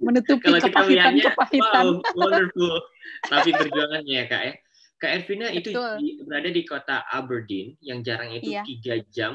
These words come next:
Speaker 2: by bus dengan suaminya yang ada di Glasgow. Siapa yang paling banyak membantu Kakak selama Kakak, em, proses melahirkan dan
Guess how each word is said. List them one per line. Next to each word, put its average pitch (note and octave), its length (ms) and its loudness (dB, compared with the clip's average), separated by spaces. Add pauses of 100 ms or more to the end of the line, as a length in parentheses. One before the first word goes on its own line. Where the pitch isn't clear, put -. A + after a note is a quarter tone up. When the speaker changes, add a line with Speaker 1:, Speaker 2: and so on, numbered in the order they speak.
(120)
Speaker 2:
by A#2 240 -8
bus - 480 -10
dengan A2+ 400 -12
suaminya A2+ 560 -12
yang B2+ 240 -12
ada B2 640 -10
di A#2 240 -10
Glasgow. A#2+ 560 -6 (400)
Siapa - 240 -4
yang G3 160 -4
paling F3 160 -2
banyak D#3 240 -4
membantu C#3+ 320 -4
Kakak B2+ 320 -4
selama B2 240 -6
Kakak, A#2 480 -4 (480)
em, G#2 640 -6
proses A2 480 -8
melahirkan G#2 960 -2
dan G#2 240 -6